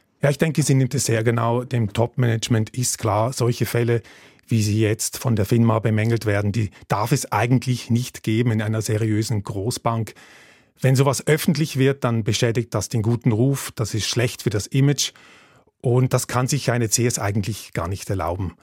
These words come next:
Deshalb würde ich sagen, die Führung der Bank nimmt es sehr genau, aber sie hat nicht alle ihre Einheiten, nicht alle ihre Banker im Tagesgeschäft gut genug im Griff, puncto Geldwäschereibekämpfung.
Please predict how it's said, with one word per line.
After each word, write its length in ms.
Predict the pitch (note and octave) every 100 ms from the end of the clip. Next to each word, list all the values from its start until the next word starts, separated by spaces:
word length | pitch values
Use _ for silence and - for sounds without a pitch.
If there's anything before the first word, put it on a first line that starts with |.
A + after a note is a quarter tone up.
| - - -
Deshalb 260 | B2 C#3+ B2
würde 140 | C3
ich 100 | B2+
sagen, 360 | B2+ A#2 A2+ A2
die 100 | A#2
Führung 380 | - C3+ C#3
der 100 | B2
Bank 380 | A#2 A2+ A2 -
nimmt 200 | B2+ A2+
es 160 | G#2 -
sehr 460 | - A2 - A2+
genau, 480 | C3+ D#3+ B2+ C#3+ G3+ - - - - -
aber 280 | A#2+ C3+
sie 220 | D3 D3 A#2+
hat 180 | A#2+
nicht 340 | C#3 C3 - - _ -
alle 260 | A#2 C#3+
ihre 300 | E3 C#3+ D3
Einheiten, 600 | A2+ B2+ A#2+ B2 B2 C3
nicht 280 | B2 A#2+ -
alle 160 | A#2 C#3+
ihre 240 | B2+ B2
Banker 320 | A2 A#2+ C3
im 100 | A2+
Tagesgeschäft 840 | G#2+ A2+ A2 - B2+ - A2+ - - - _ _
gut 240 | - E3+ F3+
genug 320 | C#3 C#3+ C#3
im 100 | C3
Griff, 380 | - A#2 - - _ -
puncto 360 | A2 G2 A#2
Geldwäschereibekämpfung. 1120 | G#2+ F#2+ - G#2+ A2 F2+ F2+ - F#2 - F#2